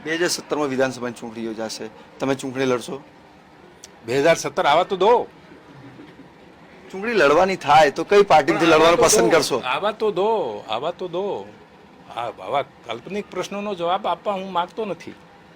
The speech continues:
Speaker 1: તમે વિકાસ આંદોલનની વાત કરો છો કે વિકાસ આંદોલન કરવા માંગો છો,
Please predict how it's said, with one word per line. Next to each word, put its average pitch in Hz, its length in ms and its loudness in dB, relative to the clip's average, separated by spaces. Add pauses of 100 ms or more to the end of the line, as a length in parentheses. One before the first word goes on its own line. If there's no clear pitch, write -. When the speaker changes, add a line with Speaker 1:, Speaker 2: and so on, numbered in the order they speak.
(360)
Speaker 1:
તમે 202 160 -8
વિકાસ 170 440 0
આંદોલનની 135 420 -2
વાત 131 280 -4
કરો 120 240 -6
છો 120 180 -8
કે 147 120 -8
વિકાસ 160 420 0
આંદોલન 131 340 -2
કરવા 117 240 -6
માંગો 120 280 -8
છો, 120 100 -10